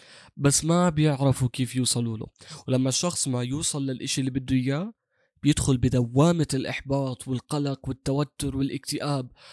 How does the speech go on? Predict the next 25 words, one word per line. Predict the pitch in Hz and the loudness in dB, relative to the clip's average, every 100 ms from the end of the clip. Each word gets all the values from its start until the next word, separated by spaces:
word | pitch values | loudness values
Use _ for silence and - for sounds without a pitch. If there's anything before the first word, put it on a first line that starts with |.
| - - | -20 -14
وأنا | - 151 | -4 0
بقول | 147 147 185 165 | 4 4 4 4
دوامة | 143 151 156 147 131 _ - - | 4 4 2 0 -4 _ -20 -10
لأنه | - 143 135 | -4 0 2
هذا | 123 151 147 | 6 6 6
الشخص | - - 156 - 139 | 2 2 0 2 4
وقع | 143 135 | 4 2
بمشكلة | 123 139 185 - 143 123 | -2 -2 -2 -2 -2 -4
كبيرة، | - 127 131 120 120 - _ _ - _ _ - - | -2 2 4 4 -4 -18 _ _ -20 _ _ -18 -6
لأنه | 123 120 | -2 0
لما | 120 120 | 0 0
يفهم | 135 127 127 | 0 0 -2
إنه | 127 127 | -4 -4
ضعيف | - 143 151 156 | -2 0 0 0
بالإشي | 139 - 147 | 0 2 2
اللي | 135 131 | 2 2
حابب | 139 131 131 | 0 0 -2
يوصله | 127 143 - 143 170 190 _ _ - - | -2 -2 0 -2 -4 -8 _ _ -20 -4
بصير | 127 143 127 | 0 2 0
يقارن | 120 147 165 165 139 | -2 2 4 4 4
بينه | 139 139 | 4 4
وبين | 131 127 123 | 2 0 -2
الناس، | 120 117 98 - - - _ | -4 -8 -10 -12 -14 -20 _
وأكيد، | - 151 - 185 127 - - | -12 -10 -4 -2 -2 -4 -8
أكيد، | 139 - 160 170 | -8 -4 0 0